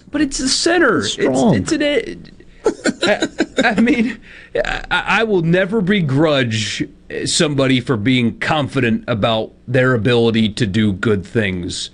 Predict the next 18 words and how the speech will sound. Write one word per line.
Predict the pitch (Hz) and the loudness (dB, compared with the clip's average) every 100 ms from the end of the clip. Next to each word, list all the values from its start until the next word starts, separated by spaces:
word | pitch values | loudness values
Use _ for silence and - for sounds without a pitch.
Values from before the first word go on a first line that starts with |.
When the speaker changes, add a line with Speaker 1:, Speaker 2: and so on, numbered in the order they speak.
| - - - - | -18 -20 -20 -6
Speaker 1:
in | 113 98 | 0 0
sports, | 87 - 82 - - - - - - | 0 -4 -8 -8 -14 -16 -20 -20 -8
ever. | - 92 - - - - - _ _ _ _ _ - | -4 -2 -4 -18 -20 -20 -20 _ _ _ _ _ -2
Speaker 2:
The, | - 110 - - | -2 -2 -10 -2
the, | 92 92 - 95 101 92 | 2 2 2 2 2 2
the | 95 101 | 0 2
work | 95 104 135 139 | 2 2 2 -2
that | 104 - | -6 -6
stupid, | - - - 139 139 135 - | -6 -6 -2 -2 0 -4 -2
confident | 123 120 107 110 76 | -2 -2 -2 -4 0
people | 117 104 107 | 0 0 0
have | 98 | 0
done | 98 107 | 0 0
for | - 110 | 0 -2
our | 98 | 0
country | 101 104 98 107 | 0 0 2 0
is | 90 90 | 2 0
incredible. | 85 92 92 - - | 0 -2 -4 -8 -16